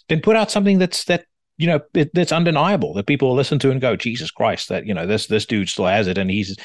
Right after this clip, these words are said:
he's the king of what he does." And, you, you know, yes, he's, he's shown that he's better than everybody else. But I find that the, the greater the level of disengagement with these, with these old timers,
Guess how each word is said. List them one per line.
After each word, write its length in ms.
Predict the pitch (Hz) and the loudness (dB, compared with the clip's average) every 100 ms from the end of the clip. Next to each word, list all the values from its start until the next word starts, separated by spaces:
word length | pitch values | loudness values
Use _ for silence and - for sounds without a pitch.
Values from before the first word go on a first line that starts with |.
| - - - | -18 -20 -8
he's 140 | - 127 | 0 0
the 60 | 127 | 2
king 200 | 160 156 | 2 4
of 80 | |
what 140 | 127 127 | 4 4
he 100 | 120 | 4
does." 360 | 135 120 107 | 2 2 2
And, 180 | 110 110 | 2 0
you, 120 | 107 104 | -2 -2
you 100 | 117 | -2
know, 120 | 107 | 0
yes, 320 | 110 131 120 | 0 0 -2
he's, 180 | - 98 | -2 -4
he's 220 | - 107 | -2 0
shown 280 | - 120 120 | 2 2 0
that 80 | 113 | 0
he's 140 | 107 | -2
better 180 | 92 123 | 0 0
than 140 | 110 85 | 0 -2
everybody 320 | 87 87 90 | -2 -4 -2
else. 160 | 87 | -2
But 220 | - 123 - - - - _ | -2 -4 -4 -16 -18 -20 _
I 100 | 135 | -4
find 300 | 127 165 170 | 0 2 2
that 180 | 156 - | 0 0
the, 140 | 139 135 | 0 0
the 100 | 131 | 0
greater 380 | 117 160 175 | 2 0 2
the 100 | 165 | 0
level 240 | 127 131 123 | 2 0 0
of 120 | 101 | -2
disengagement 680 | 117 120 101 110 139 135 101 | -2 -2 0 -2 -2 -4 -4
with 140 | 95 | -2
these, 200 | 95 90 | -4 -4
with 120 | 101 | -2
these 160 | 95 92 | -2 -2
old 180 | 90 87 | -2 -2
timers, 460 | 90 82 87 107 | -4 -2 -4 -6